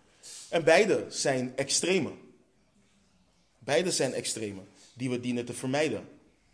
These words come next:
Wat eert God? Dat is wat we dienen te vragen. Uiteindelijk gaat het niet op wat men goedkeurt, maar op de laatste dag is het God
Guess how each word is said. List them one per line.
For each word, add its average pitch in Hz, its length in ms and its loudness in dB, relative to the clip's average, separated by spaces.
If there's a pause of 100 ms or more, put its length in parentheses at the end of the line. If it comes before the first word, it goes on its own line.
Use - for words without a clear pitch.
(960)
Wat 180 300 6
eert 196 280 2
God? - 420 -6
Dat 165 160 2
is 190 100 -4
wat 143 140 -2
we 135 80 -6
dienen 113 220 -6
te 104 100 -12
vragen. 98 500 -8 (540)
Uiteindelijk 185 420 0
gaat 180 80 0
het 143 80 -4
niet 175 140 -4
op 185 80 -2
wat 143 160 0
men 131 280 0
goedkeurt, 123 520 -4
maar 127 140 -2
op 127 120 -4
de 131 100 0
laatste 156 460 0
dag 143 260 0
is 135 100 -8
het 110 100 -10
God - 500 2